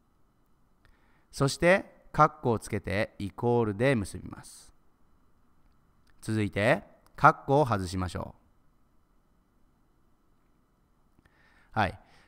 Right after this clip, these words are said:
ここでCがついた定数項、これはまとめることができそうですね。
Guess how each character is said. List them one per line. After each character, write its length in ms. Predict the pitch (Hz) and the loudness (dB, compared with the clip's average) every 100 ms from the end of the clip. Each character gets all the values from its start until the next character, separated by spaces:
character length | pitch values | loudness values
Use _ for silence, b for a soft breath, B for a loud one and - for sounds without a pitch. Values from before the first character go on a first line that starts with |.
| b | b
こ 120 | 139 | 0
こ 120 | 147 180 | 4 4
で 180 | 202 | 4
C 380 | - - 233 233 | 0 -2 0 2
が 140 | 180 139 | 2 2
つ 160 | 135 | 0
い 100 | 120 | -2
た 180 | - 98 | -2 -2
定 320 | - 127 151 | 0 2 2
数 300 | 143 156 113 | 2 -2 -2
項、 340 | - 95 - - | -4 -10 -12 -16
こ 100 | - 127 | -2 4
れ 40 | |
は 120 | 135 | 4
ま 180 | 110 117 | 4 2
と 120 | 156 | 2
め 120 | 165 | 0
る 80 | 180 | 0
こ 100 | 175 | 0
と 100 | 175 | 2
が 140 | 165 139 | 4 2
で 120 | 101 | 0
き 60 | |
そ 100 | - | -8
う 40 | 85 | -12
で 60 | |
す 100 | - | -8
ね。 260 | 101 123 | -6 -6